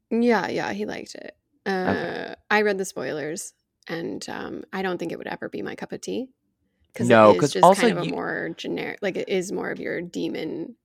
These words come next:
Speaker 1: horror.
Speaker 2: Yeah, and
Speaker 1: It's
Speaker 2: you don't
Speaker 1: not
Speaker 2: like the
Speaker 1: like
Speaker 2: demon stuff.
Speaker 1: Yeah, it's not
Speaker 2: Right.
Speaker 1: necessarily, like, elevated. It,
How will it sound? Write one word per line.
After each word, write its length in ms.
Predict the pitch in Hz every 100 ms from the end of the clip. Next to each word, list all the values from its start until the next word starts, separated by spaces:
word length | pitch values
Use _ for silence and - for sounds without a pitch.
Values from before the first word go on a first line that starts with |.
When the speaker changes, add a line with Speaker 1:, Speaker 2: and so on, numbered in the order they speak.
| _
Speaker 1:
horror. 280 | _ - 110
Speaker 2:
Yeah, 120 | 110
and 80 | 98
Speaker 1:
It's 80 | 101
Speaker 2:
you 80 | 110
don't 80 | 113
Speaker 1:
not 80 |
Speaker 2:
like 220 | 95 95 95
the 60 |
Speaker 1:
like 60 | 87
Speaker 2:
demon 380 | 85 85 85 78
stuff. 480 | - 78 69 65 -
Speaker 1:
Yeah, 200 | 185 139
it's 140 | 165 220
not 160 | 202 190
Speaker 2:
Right. 220 | 185 160
Speaker 1:
necessarily, 200 | 185 175
like, 200 | 156 165 -
elevated. 560 | 160 180 175 175 175
It, 160 | 175